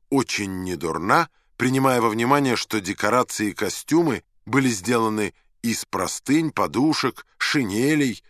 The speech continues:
цветной бумаги и древесных веток. Юнкер Павлов – изображавший Пашу, обмотал лоб громаднейшим тюрбаном. Посол султана был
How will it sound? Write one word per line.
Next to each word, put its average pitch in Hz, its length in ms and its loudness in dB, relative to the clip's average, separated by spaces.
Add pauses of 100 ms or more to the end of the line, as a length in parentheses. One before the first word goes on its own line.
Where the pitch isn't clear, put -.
(160)
цветной 120 500 0
бумаги 117 640 0 (120)
и 131 80 0
древесных 104 680 -2
веток. - 520 -10 (580)
Юнкер 104 720 0
Павлов – 120 580 4 (260)
изображавший 104 920 0
Пашу, 147 500 0 (380)
обмотал 120 600 2
лоб 127 280 0 (260)
громаднейшим 120 960 0
тюрбаном. 90 640 -2 (460)
Посол 117 480 2
султана 113 720 -2
был 123 280 0